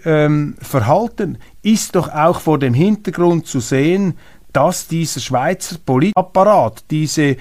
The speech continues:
nach links driftende, driftende bürgerliche F-D-P-Mitte, dass die sich jetzt da irgendwie dem Planeten nato annähert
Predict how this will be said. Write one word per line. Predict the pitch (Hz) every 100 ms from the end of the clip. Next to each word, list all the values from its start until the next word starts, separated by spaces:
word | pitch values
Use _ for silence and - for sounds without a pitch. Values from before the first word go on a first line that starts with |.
| -
nach | - 131 139
links | 147 196 -
driftende, | - 165 165 - 156 147 160 151
driftende | - 160 156 156 135 135
bürgerliche | 151 175 156 151 143 143
F-D-P-Mitte, | - 175 185 190 185 175 180 190 247 - - 101 - - - - - - - - - - - - -
dass | - 120
die | - 196
sich | - 127
jetzt | 143 127 -
da | 143 139
irgendwie | 147 131 123
dem | 131 123
Planeten | 113 120 127 135 127 120
nato | 113 123 208 - 220 220 - - - - - - - -
annähert | 185 208 220 269 226 104 - -